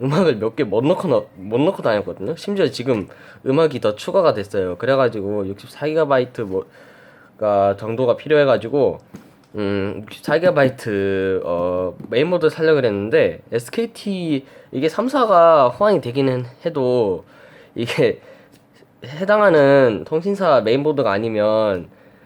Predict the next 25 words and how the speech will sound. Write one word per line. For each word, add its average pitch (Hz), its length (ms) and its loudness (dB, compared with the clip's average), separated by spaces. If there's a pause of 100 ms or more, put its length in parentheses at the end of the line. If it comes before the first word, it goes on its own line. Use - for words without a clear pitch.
(120)
그, 98 440 -2 (1160)
그 104 300 -6
뭐냐, 90 320 -6 (520)
모바일 156 360 2
티머니가 226 440 0
안 104 160 -2
돼요. 95 440 0 (420)
그 117 180 2
삼성페이에서 156 1040 0
그 101 300 -4
교통카드 156 380 -6
기능도 117 320 -4
안 85 120 -6
되고. 85 360 -6
그래가지고 123 640 0 (540)
에스케이티 151 420 -4
메인보드를 160 340 2
찾는데 233 260 0
없는 226 280 4
거예요. 139 360 6
그래가지고 135 720 2 (140)
막 107 160 -4
삽니다라고 262 720 2
올려놨었어요. 123 640 0
번개장터에. 104 560 -6